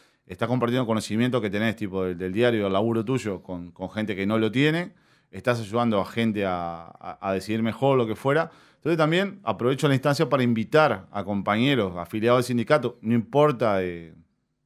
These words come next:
nada, ni agrupaciones, acá, acá no hay nada de eso, este, ni tampoco, este, em, como es, importa de, de, de, de qué lugar de, de aebu sean, o sea, en qué empresa estén, ni nada por el estilo.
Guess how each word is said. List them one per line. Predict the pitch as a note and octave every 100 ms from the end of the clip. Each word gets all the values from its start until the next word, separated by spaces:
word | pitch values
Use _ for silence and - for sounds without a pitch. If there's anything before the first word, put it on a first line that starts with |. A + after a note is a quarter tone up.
| _
nada, | G#2+ A#2+ A#2 G#2+
ni | G#2
agrupaciones, | G2+ G2 G#2+ G2+ C#3 D3 A#2
acá, | G#2+ D3+
acá | B2+
no | C#3+
hay | A#2+
nada | B2+ C3
de | D#3+
eso, | D3 E3 E3 - - - _ -
este, | G2 G2 G#2 F#2+ G#2
ni | A2
tampoco, | A2 G#2+ A#2+ C#3 C3+
este, | - A2 G2 F#2 F2 E2+ - -
em, | G2+ G2 F2+ F2+ F2+ E2+ E2 _ _
como | - A2
es, | B2+
importa | G#2 F#2 B2 A2+
de, | G#2+ G#2
de, | G2+ G2
de, | F2+ G2
de | F2+ F#2+
qué | - C#3
lugar | B2 A#2 B2+
de, | A2+ F#2 F#2
de | F#2
aebu | G2 A2+ G2+
sean, | - D3 C#3 G#2
o | F#2+
sea, | G2+
en | F#2
qué | G#2+
empresa | G#2 A#2 A2
estén, | F#2+ C#3 D3
ni | A2+
nada | A2+ A2
por | A2
el |
estilo. | F#2+ - C#3+ D#3+ F#3+